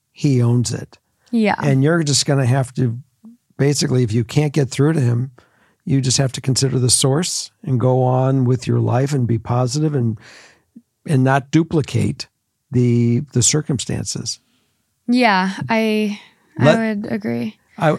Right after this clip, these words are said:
Speaker 1: I would let it affect her in a good way. This bad experience that for your next generation, you'll find, you'll find the path to it, make it affect that you'll have a good,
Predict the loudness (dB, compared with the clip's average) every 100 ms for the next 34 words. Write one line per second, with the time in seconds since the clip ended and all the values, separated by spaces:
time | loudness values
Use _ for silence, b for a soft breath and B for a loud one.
0 | -2 0 2 0 0 0 0 0 -2 0
1 | -2 -2 -2 0 0 -2 -2 0 0 -2
2 | -2 -6 -10 -16 _ _ _ -4 -4 0
3 | 2 2 0 -2 -2 -2 0 -2 -6 -6
4 | -6 -6 -4 0 2 0 -2 -2 -2 0
5 | 0 0 -2 -4 -6 -8 b b b b
6 | -2 -2 0 0 0 -2 -2 -2 0 0
7 | 0 0 0 -2 -2 -2 -2 -4 -4 -2
8 | 0 0 -2 -2 -4 -2 -4 -2 -2 -2
9 | -4 -2 0 0